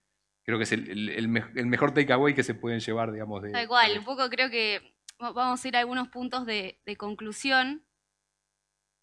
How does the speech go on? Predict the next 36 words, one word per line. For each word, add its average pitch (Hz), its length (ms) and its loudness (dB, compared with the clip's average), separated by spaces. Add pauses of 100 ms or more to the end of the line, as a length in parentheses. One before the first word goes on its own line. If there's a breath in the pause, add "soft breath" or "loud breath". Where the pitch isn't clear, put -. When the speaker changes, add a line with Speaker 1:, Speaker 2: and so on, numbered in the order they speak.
(120)
Speaker 2:
Y 180 80 -14
es 185 80 -20
que 196 140 -12
pasa, 202 560 -4 (380)
ahí 185 100 -12
estamos. 190 440 -6 (540 soft breath)
Algunas 220 380 0
importancias, 226 480 0
yo 233 100 0
creo 240 180 2
que 214 240 2
la, 196 160 2 (460)
la, 233 240 4
la, 233 160 8
el 233 100 4
resumen 294 420 4
muy 285 180 2
básico 285 460 6
es 285 320 2 (380)
un 262 200 -6
buen 285 180 4
modelo 269 440 6
o 262 320 6
una 247 200 2
buena 247 260 2
prueba 277 460 8
o 233 80 2
un 240 160 -4
buen 247 180 -2
M 247 140 -2
V 214 160 -8
P 277 320 2
es, 240 340 -2 (640)
es - 120 -16
condición 240 560 -2
necesaria, 285 880 6